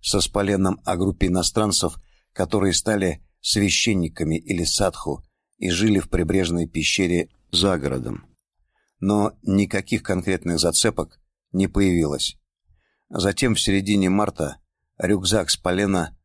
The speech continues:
нашли под валуном в лесу, вверх по склону за городом.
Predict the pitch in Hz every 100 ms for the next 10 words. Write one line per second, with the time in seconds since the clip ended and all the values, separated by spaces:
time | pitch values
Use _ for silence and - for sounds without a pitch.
0 | _ _ - 95 - 104 101 90 87 92
1 | 95 104 85 82 85 87 107 104 90 _
2 | _ _ _ - 90 87 104 101 - 90
3 | - - 90 90 87 - - 92 87 92
4 | 76 69 69 62